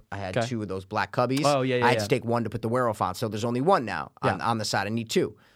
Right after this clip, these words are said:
Speaker 1: So they, they only had gray ones. I, I, I putz. I, so, so I went,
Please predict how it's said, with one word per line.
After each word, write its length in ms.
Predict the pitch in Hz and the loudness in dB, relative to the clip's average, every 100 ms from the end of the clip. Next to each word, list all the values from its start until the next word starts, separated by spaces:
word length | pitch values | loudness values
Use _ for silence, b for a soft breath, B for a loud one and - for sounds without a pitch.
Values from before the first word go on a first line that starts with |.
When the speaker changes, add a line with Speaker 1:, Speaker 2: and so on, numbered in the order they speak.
| b | b
Speaker 1:
So 220 | - 147 120 | 0 2 4
they, 200 | 131 127 | 2 2
they 180 | 123 | 2
only 140 | 135 131 | 2 2
had 120 | 117 | 2
gray 140 | 123 107 | 2 2
ones. 180 | 101 | 0
I, 120 | 147 151 | 0 0
I, 320 | 151 202 220 | -2 -4 -2
I 40 | - | 0
putz. 420 | - 120 - - | 2 2 -2 -8
I, 60 | - | -8
so, 220 | - 131 | -2 -2
so 160 | - 139 | 2 2
I 80 | 139 | 4
went, 240 | 160 | 4